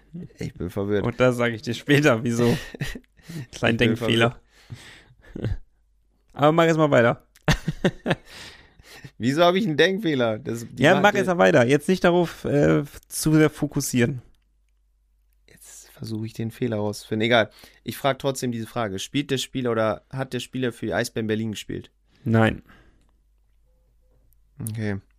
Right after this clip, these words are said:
Speaker 1: Nicht gut. Ähm, boah. Kein Stürmer war richtig, ne?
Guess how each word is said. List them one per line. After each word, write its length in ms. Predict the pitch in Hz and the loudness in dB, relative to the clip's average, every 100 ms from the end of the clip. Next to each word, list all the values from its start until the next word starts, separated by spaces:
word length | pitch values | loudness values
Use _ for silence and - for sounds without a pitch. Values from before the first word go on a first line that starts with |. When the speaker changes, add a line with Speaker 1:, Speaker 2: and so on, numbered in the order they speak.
| _ _ _ _ _ _ _ _ _ | _ _ _ _ _ _ _ _ _
Speaker 1:
Nicht 200 | - 110 | -6 -6
gut. 220 | - 98 - - - - - - _ _ - | -4 -6 -8 -20 -20 -20 -20 -20 _ _ -2
Ähm, 720 | 113 113 113 117 117 117 120 _ _ _ _ _ _ _ _ _ _ _ _ _ | 2 2 2 2 2 0 -4 _ _ _ _ _ _ _ _ _ _ _ _ _
boah. 480 | 123 120 117 120 110 _ _ _ _ _ _ | -8 -4 -2 -2 -2 _ _ _ _ _ _
Kein 300 | - 156 180 | 0 0 0
Stürmer 460 | - 175 165 123 110 | -2 0 0 0 -2
war 100 | 107 | -2
richtig, 300 | 107 98 92 | -4 -8 -6
ne? 220 | 117 | -6